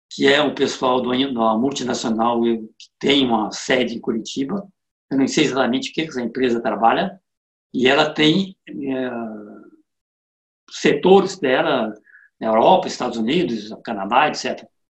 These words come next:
Então, eles montam uma equipe, é, só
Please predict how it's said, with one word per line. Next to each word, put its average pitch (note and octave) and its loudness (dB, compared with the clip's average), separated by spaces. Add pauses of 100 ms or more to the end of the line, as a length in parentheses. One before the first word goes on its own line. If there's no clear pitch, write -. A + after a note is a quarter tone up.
(480)
Então, D3+ 0
eles D#3 0
montam D#3+ 0 (360)
uma F#3 6
equipe, F3 -2 (540)
é, B2 -6
só F#3+ 0